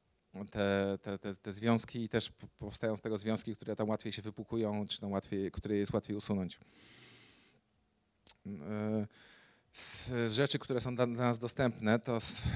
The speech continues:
najprostszym środkiem jest wodorotlenek sodu. To, to jest taki też środek, który jest, e, w przemyśle najczęściej używany. E, w przemyśle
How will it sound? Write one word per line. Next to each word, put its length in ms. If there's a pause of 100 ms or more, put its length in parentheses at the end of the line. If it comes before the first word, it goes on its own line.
najprostszym 760
środkiem 640 (260)
jest 240
wodorotlenek 640
sodu. 360 (160)
To, 220
to 140
jest 180
taki 200
też 180
środek, 300
który 280
jest, 440
e, 320 (580)
w 720
przemyśle 500
najczęściej 540
używany. 600 (260)
E, 460 (960)
w 60
przemyśle 640